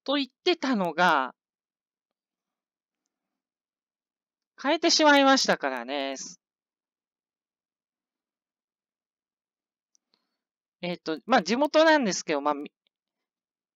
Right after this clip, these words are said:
京都、京都勢と思ってたのが、あの、三谷が、やっぱり、ダービーはじめジーワン二つ取ってますから、そ-、やっぱり勝つ競争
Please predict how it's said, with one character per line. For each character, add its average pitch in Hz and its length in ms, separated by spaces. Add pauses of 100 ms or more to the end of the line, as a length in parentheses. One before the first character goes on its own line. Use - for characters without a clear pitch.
(260)
京 349 260
都、 165 680
京 302 220
都 320 200
勢 247 220
と 196 160
思 185 160
っ - 40
て 233 180
た 220 140
の 226 140
が、 226 280
あ 143 40
の、 151 140
三 208 160
谷 226 320
が、 117 200 (1000)
や 214 120
っ 220 60
ぱ 294 140
り、 139 440 (2500)
ダ 226 220
ー - 20
ビ 202 120
ー - 20
は 180 120
じ 156 100
め 151 120
ジ 180 140
ー 202 60
ワ 220 100
ン 214 40
二 302 200
つ - 120
取 339 160
っ - 20
て 240 120
ま 175 140
す - 100
か 135 120
ら、 139 240 (880)
そ-、 - 220
や 226 40
っ - 20
ぱ 311 100
り 302 80
勝 - 180
つ - 140
競 220 240
争 202 600